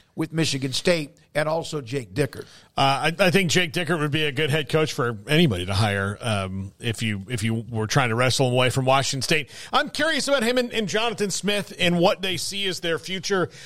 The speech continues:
Speaker 2: especially given that the end of the season may come and you still might not have clarity on what your schools are gonna be really doing. You know, so if you,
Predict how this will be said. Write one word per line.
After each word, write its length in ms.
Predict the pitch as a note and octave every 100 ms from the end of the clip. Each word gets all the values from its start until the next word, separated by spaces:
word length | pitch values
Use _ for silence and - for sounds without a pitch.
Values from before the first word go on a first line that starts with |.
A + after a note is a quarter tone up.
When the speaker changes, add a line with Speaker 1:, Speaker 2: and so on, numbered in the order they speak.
| -
Speaker 2:
especially 680 | E3+ - B3+ - B3 F#3+ D#3 _ - C#3+
given 360 | F#3+ A3 G#3 F#3+
that 280 | F3 D#3+ - - - _ -
the 240 | D#3 F#3
end 200 | A3+ C4+
of 80 | A3+
the 100 | F3+
season 440 | - C#4 A#3+ G#3+
may 160 | F3+ E3+
come 500 | - F3 E3+ D#3+ C#3 _ - _ _ -
and 180 | F#3
you 80 | F3
still 300 | - - C4+
might 140 | C#4 G#3+
not 140 | F#3+
have 200 | F#3 -
clarity 460 | - G3+ G3 F3 E3
on 320 | D#3 D#3 D3+
what 280 | D#3+ F#3 -
your 140 | D#3+
schools 380 | - - A#3 D#3+
are 40 |
gonna 160 | D#3 D#3+
be 140 | D3
really 400 | C3 C3+ F3+ C#3+
doing. 460 | A#2 D#3 C#3 D2+ D#2 - - - -
You 120 | D3
know, 120 | D3
so 220 | C#3+ F#3
if 100 | E3+
you, 280 | F3+ G#3 F#3